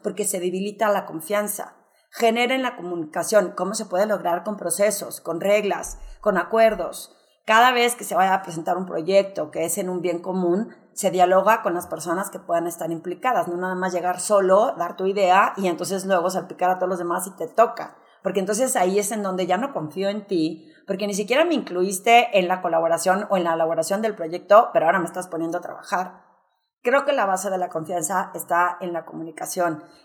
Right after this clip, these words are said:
el aceptar que nos equivocamos, el reconocer que no todo mundo va actuando con una bandera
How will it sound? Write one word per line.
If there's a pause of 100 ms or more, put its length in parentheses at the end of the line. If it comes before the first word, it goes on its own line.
el
aceptar
que
nos
equivocamos, (260)
el
reconocer (100)
que
no
todo
mundo
va
actuando
con
una
bandera